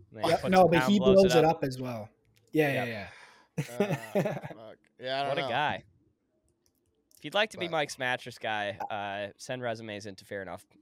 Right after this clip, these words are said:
Speaker 1: Podcast.
Speaker 2: I don't know why Bob gave him an accent, though.
Speaker 3: I was wondering the same thing. I was not gonna say
Speaker 1: <laughs>
Speaker 3: anything about it, but I was like, "All right, dude, Bob's
Speaker 1: Yeah,
Speaker 3: out
Speaker 1: I don't
Speaker 3: here."
Speaker 1: even know what that ac-,
Speaker 3: <laughs>
Speaker 1: I,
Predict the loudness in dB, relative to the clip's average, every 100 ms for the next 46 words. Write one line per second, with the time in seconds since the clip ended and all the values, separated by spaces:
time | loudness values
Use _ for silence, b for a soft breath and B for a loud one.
0 | _ _ -14 -12 -8 2 4 6 6 6
1 | 6 4 2 0 0 2 2 2 0 -2
2 | -4 -4 -6 -8 -10 -8 -6 -4 6 8
3 | 10 10 10 10 10 10 10 10 10 10
4 | 12 12 12 12 12 12 12 8 10 10
5 | 8 6 8 10 12 12 12 8 6 6
6 | 6 6 4 6 8 10 12 12 10 8
7 | 6 4 2 2 4 6 8 8 8 6
8 | 4 2 2 2 4 4 4 4 6 6
9 | 6 6 6